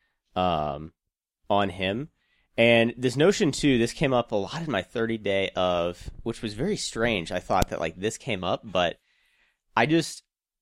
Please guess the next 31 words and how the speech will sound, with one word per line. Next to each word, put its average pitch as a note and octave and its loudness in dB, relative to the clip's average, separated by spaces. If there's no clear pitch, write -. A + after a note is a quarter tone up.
like, - -16
kind F3 2
of C#3+ 4
looking D3 2
back G#2+ 0
over A2 0
my G#2+ 0
life, F#2 0
I A2 4
realized B2 4
that, - -6
like, G2+ -6
how D3+ 2
much, C3 0
like, G2 -8
I G2 4
used G#2 -2
to, G#2+ -2
even F3+ 0
the E3+ 4
past C3 2
couple B2+ -2
years F2+ -6
or A2 -4
whatever, G#2 0
I A#2 4
loved G2+ 0
to A#2 -6
give G2 -8
people A2 -4
advice. E2 -6